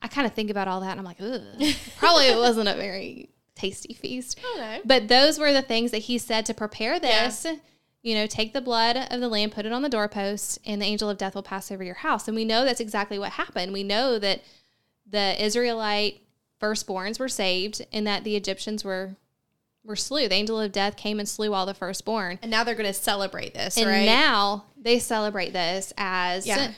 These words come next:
Speaker 1: every year they celebrate this Passover to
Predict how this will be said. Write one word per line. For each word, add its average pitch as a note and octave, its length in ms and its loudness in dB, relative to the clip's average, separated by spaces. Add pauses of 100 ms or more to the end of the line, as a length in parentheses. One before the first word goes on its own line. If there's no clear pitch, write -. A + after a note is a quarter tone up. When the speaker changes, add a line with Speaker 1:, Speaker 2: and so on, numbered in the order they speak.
Speaker 1:
every A#3+ 380 4
year G#3+ 480 0
they A3 240 4
celebrate G3+ 640 0
this F#3+ 300 -2
Passover G#3+ 800 0 (540)
to A3+ 460 4